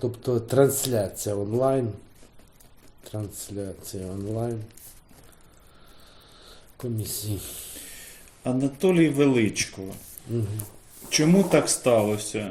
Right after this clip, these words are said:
Speaker 2: що ви прийшли з більшістю, що давало можливість стабільної роботи громади, і що є каменем спотикання та непорозуміння в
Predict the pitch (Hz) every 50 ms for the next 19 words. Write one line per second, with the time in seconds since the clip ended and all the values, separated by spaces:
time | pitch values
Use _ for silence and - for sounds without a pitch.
0 | - - 110 - - - - 127 127 123 123 117 - 113 123 131 143 139 139 139
1 | 131 127 123 - - 123 117 110 107 104 104 104 104 101 104 107 - - 131 123
2 | - - - 127 127 - - - 127 131 123 123 123 123 120 117 117 113 113 113
3 | 110 113 117 120 120 113 110 104 104 - - - - 113 110 104 113 110 104 104
4 | 104 104 101 101 101 110 110 110 120 117 123 135 147 165 170 151 143 143 - -
5 | - 120 113 - - - 139 131 127 123 - 139 139 131 131 127 127 120 117 -
6 | - - 117 - 123 117 113 - 160 160 156 139 123 117 - - - - - -
7 | - - 123 127 123 113 120 123 120 120 117 110 117 117 117 135 151 147 139 131
8 | 120 113